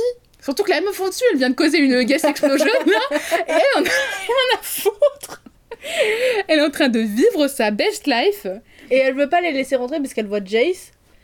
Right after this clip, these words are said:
Speaker 2: Et Jace, il dit, « Ah, c'est une sorcière. » Et en fait, Clary, elle, elle croit pas trop au truc magique, elle, de base.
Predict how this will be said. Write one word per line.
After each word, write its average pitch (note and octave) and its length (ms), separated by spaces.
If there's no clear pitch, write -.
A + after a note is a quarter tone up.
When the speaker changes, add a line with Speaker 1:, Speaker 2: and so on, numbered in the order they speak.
Speaker 2:
Et A#3+ 140
Jace, D4 260
il C4 60
dit, « A#3 180
Ah, C#4 320
c'est - 160
une A3+ 100
sorcière. » C4 640
Et A#3+ 220
en A#3 60
fait, F#4+ 240
Clary, D4 420
elle, D#4 120
elle A3+ 160
croit - 320
pas B3 140
trop - 200
au G#3 80
truc - 220
magique, G3 360
elle, G3 120
de F#3 80
base. F#3+ 260